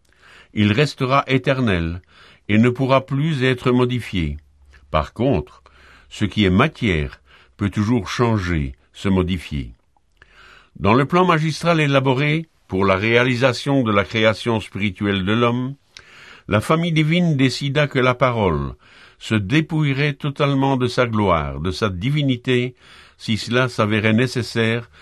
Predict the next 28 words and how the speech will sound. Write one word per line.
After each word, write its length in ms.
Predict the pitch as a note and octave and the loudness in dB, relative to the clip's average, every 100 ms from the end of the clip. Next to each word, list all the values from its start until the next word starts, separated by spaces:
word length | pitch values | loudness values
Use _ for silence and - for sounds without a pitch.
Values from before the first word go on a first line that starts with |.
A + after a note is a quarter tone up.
| - - - | -20 -20 -8
pour 160 | G2 | -4
devenir 440 | G#2 A#2+ B2+ B2+ B2+ | 0 0 2 0 2
un 200 | A#2 A2+ | 2 2
être 440 | A#2+ B2 - - - - - | 2 -2 -6 -20 -20 -20 -4
uniquement 500 | D#3 E3+ D3+ C#3 D3 | -2 0 -2 0 0
composé 500 | C#3 C#3+ B2 B2+ A#2+ | 0 -2 0 0 0
de 120 | A2+ A2+ | 0 -2
chair, 560 | - G2+ D#2 B1+ - _ _ - - _ | -2 -2 -2 -6 -16 _ _ -20 -20 _
qui 120 | - F#2+ | -2 0
apporterait 580 | - A#2 - G#2+ G#2 | 0 -2 -2 -2 0
le 120 | A2+ F#2+ | 0 -2
salut, 420 | - G2+ E2+ C#2+ _ _ _ _ _ - | -2 -2 -2 -6 _ _ _ _ _ -6
afin 300 | E2 - G#2+ | -6 -2 -2
que 120 | F#2 | 0
la 140 | F#2+ F#2+ | 0 0
face 560 | - A#2 A2 F#2 - _ - _ | 2 2 2 -4 -12 _ -20 _
spirituelle 840 | - - B2 D3 - C#3 C3 A2+ E2+ | -16 -6 -4 -4 -2 0 2 0 0
de 100 | G2 | 0
la 140 | G2+ | -2
création 640 | - A2+ A2 - A#2+ A2 | -2 0 0 -2 -4 -2
de 100 | F#2+ | 0
l'homme 280 | F#2 F2+ F2 | 0 0 -2
physique 560 | - C3+ B2 B2+ - - _ _ _ _ | -4 -6 -4 -8 -10 -20 _ _ _ _
puisse 260 | A2+ A#2+ A2+ | -2 -2 -2
s'accomplir. 920 | - A2+ A#2+ A2 - E2+ B1 - _ _ _ _ _ _ - - _ - | -4 -2 -2 -4 -4 -6 -6 -10 _ _ _ _ _ _ -20 -20 _ -8
L'incroyable 720 | D#2+ A2 B2 C3+ D3 D3 D3 | 0 0 0 -2 0 0 -2
potentialité 800 | C#3 C3 C#3 B2+ C3+ C3+ B2+ C#3 | -6 -2 -2 0 -2 -2 -2 0
humaine 580 | C3+ C3 C3 C3+ C3+ | 2 2 2 2 -2